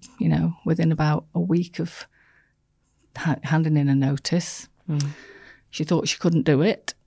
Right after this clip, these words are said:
Speaker 1: And then when she reflected on what I'd said, the way I told her, she believed me.
Speaker 2: Mm.
Speaker 1: And it had helped her realise she could do a job. And, and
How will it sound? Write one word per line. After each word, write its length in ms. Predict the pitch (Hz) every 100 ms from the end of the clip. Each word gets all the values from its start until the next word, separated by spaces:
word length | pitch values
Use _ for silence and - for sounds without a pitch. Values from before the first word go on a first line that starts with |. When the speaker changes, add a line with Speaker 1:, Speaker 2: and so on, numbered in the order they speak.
| -
Speaker 1:
And 180 | 170 175
then 360 | 175 175 170
when 120 | 175 175
she 140 | 180
reflected 680 | 165 165 175 156 - - 165
on 440 | 156 151 156 156 - _ _ _ _ _
what 160 | 156
I'd 160 | 135 147
said, 540 | - - 175 143 147
the 100 | 160
way 260 | 170 170 160
I 80 | 160
told 400 | 156 - 165 156
her, 60 |
she 180 | 160 -
believed 560 | 151 151 147 143 - -
me. 260 | 170 190 _ _ _ -
Speaker 2:
Mm. 400 | 175 165 160 156 -
Speaker 1:
And 200 | 190 190
it 120 | 190
had 100 | 196
helped 320 | - 214 - -
her 200 | 196 190
realise 560 | 196 196 190 175 -
she 160 | - 190
could 140 | -
do 160 | 196 196
a 60 |
job. 380 | 185 208 202 180
And, 180 | 180 175
and 280 | 180 190 185